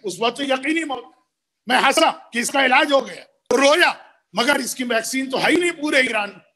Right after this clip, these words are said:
पूरे ईरान क्या, पूरी दुनिया में नहीं है सिवाय जेनेवा की इस लेबोरेटरी। अब आप बेचैन हुआ जा रहा है कि नहीं, आप डॉक्टर हैं तो कुछ करें, तो कुछ करें, तो क्या करें?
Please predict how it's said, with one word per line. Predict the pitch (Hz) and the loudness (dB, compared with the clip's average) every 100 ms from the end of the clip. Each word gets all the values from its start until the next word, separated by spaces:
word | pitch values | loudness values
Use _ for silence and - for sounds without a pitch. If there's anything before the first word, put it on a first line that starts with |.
| _ _ | _ _
पूरे | 233 277 269 | -2 2 4
ईरान | 254 294 294 | 4 2 2
क्या, | 294 | -2
पूरी | 277 262 | 0 -2
दुनिया | 247 254 302 349 | 0 2 2 2
में | 320 | 2
नहीं | 294 294 | 0 -2
है | |
सिवाय | 285 269 247 254 277 - _ _ _ | -2 0 4 2 2 -6 _ _ _
जेनेवा | 226 247 262 240 | -4 -2 -2 -2
की | 233 | -4
इस | 190 | -6
लेबोरेटरी। | 220 202 190 180 160 _ _ _ _ _ _ 247 | -6 -4 -8 -10 -18 _ _ _ _ _ _ 0
अब | 240 | 4
आप | 254 277 - - _ _ _ _ _ _ _ 156 | 4 2 -2 -20 _ _ _ _ _ _ _ 0
बेचैन | 302 285 302 311 | 2 4 2 2
हुआ | 285 277 | 2 2
जा | 254 | 2
रहा | 254 | 2
है | 262 | 0
कि | 254 | -2
नहीं, | 233 226 - _ _ _ _ _ 254 | -4 -6 -12 _ _ _ _ _ 0
आप | 269 | 2
डॉक्टर | 247 233 - 285 233 | 2 0 4 2 4
हैं | 269 | 2
तो | 285 | -2
कुछ | 285 - | -4 0
करें, | 240 233 277 | 2 4 2
तो | 269 | 0
कुछ | 240 - | -6 -4
करें, | 247 277 294 | -2 0 -2
तो | - | -4
क्या | 285 339 | -2 -2
करें? | 262 214 | -4 -14